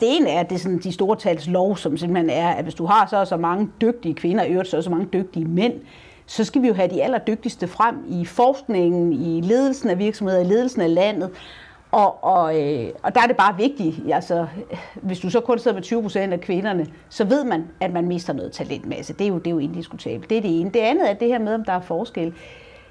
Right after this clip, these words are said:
Jeg tror generelt rigtig meget på, øh, diversitet og, og mangfoldighed. Nu i Danmark fylder, øh, det med race ikke helt så meget, som det gør for eksempel i U S A, hvor man jo går meget op i, at der er en sort og en hvid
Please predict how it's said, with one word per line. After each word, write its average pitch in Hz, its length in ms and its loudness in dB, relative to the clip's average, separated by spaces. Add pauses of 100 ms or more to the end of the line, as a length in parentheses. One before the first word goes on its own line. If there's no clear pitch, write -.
(160)
Jeg 240 140 2
tror 294 220 -2
generelt 196 340 -2 (140)
rigtig 277 260 0
meget 185 300 0
på, 170 280 -4 (340)
øh, 160 260 2
diversitet - 760 -8 (160)
og, 165 200 -2
og 165 120 -4
mangfoldighed. 151 540 -4
Nu 226 80 2
i 240 40 2
Danmark 240 340 0
fylder, 226 400 2 (840)
øh, 170 320 2 (100)
det 208 100 0
med 185 160 0 (220)
race 175 440 -2
ikke 139 180 -4
helt 165 180 -2
så - 80 -6
meget, - 220 -2
som - 100 -14
det - 100 -8
gør - 80 -2
for 127 120 -6
eksempel - 320 -6
i - 40 -8
U - 40 -8
S - 100 -8
A, 135 160 -4
hvor - 100 -6
man - 180 -8
jo 101 100 -8
går 147 120 -4
meget 147 240 -2
op - 180 -8
i, 165 60 -8
at - 60 -10
der 170 60 -8
er - 40 -4
en - 100 -2
sort - 260 -10
og - 60 -10
en 151 100 -4
hvid 156 180 -2